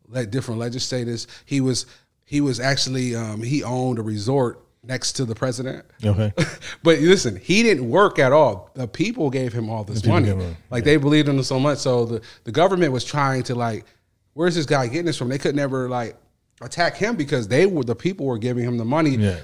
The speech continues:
Speaker 1: to do this. And he would let even, he broke racism a lot. He would let people in the navies stay on his resort for a dollar, I believe a dollar a month,
Speaker 2: Yeah.
Speaker 1: if they integrated with black people.
Speaker 2: Wow.
Speaker 1: And they did.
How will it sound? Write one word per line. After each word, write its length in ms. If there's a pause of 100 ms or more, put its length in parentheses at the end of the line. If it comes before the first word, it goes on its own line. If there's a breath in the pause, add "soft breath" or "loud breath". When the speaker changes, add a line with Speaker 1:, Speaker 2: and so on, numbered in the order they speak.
Speaker 1:
to 100
do 140
this. 140
And 120
he 140
would 160
let 260
even, 420
he 140
broke 320
racism 540
a 20
lot. 300 (180 loud breath)
He 140
would 100
let 280
people 320
in 60
the 60
navies 640 (1120)
stay 360
on 200
his 180
resort 400
for 180
a 40
dollar, 600 (300 soft breath)
I 60
believe 300
a 60
dollar 380
a 60
month, 360 (160)
Speaker 2:
Yeah. 200 (220)
Speaker 1:
if 180
they 120
integrated 520
with 100
black 220
people. 360
Speaker 2:
Wow. 360 (300)
Speaker 1:
And 120
they 100
did. 340